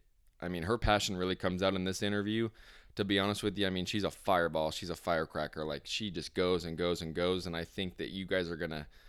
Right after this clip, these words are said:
hear that in this episode if you, if you guys already haven't, uh, uh, heard it in the cold open with her.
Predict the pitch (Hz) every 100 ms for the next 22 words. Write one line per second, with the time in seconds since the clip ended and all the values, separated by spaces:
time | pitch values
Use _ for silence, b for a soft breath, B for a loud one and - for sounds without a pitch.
0 | b b b - 127 110 87 78 52 -
1 | - - B B B 95 87 80 90 -
2 | 82 82 80 - 90 87 - - 90 -
3 | 92 90 - - 95 90 82 - 104 101
4 | 87 78 - b b b b 85 78 -
5 | - 82 76 60 - _ _ - - -
6 | - - 107 92 - 87 85 82 - 104
7 | 85 80 87 85 80 73 76 65 67